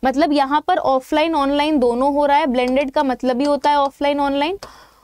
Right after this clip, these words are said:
और यहाँ पर आपका ऑनलाइन लर्निंग है, तो आप कोर ऑनलाइन लर्निंग कर सकते हो या फिर आप इसको ऑफलाइन ऑनलाइन दोनों के यूज़ के लिए मिश्रित शिक्षण या ब्लेंडेड लर्निंग के लिए इस्तेमाल कर सकते हो।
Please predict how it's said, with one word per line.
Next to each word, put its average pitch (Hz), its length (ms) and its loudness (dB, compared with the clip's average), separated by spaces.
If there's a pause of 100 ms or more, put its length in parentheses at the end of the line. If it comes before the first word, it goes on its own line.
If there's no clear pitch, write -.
(100)
और 320 200 2
यहाँ 302 480 0
पर 311 220 0
आपका - 340 0
ऑनलाइन 247 420 0
लर्निंग 202 340 0
है, 233 60 0
तो 277 100 0
आप 302 80 -4 (160)
कोर 339 280 4
ऑनलाइन 339 380 2
लर्निंग 302 420 2
कर 277 140 0
सकते - 320 -4
हो 359 200 2 (240)
या 285 140 4
फिर 330 160 -2
आप 311 160 0
इसको 403 420 0 (160)
ऑफलाइन 330 460 0
ऑनलाइन 302 380 2
दोनों 302 440 2 (180)
के 320 120 2
यूज़ 294 340 2
के 277 140 0
लिए 349 260 2
मिश्रित 294 760 0 (280)
शिक्षण - 640 -2
या 269 120 2
ब्लेंडेड 254 480 0
लर्निंग 233 400 2
के 220 120 0
लिए 220 100 2
इस्तेमाल 226 480 0
कर 202 160 0
सकते - 380 -6
हो। 185 220 0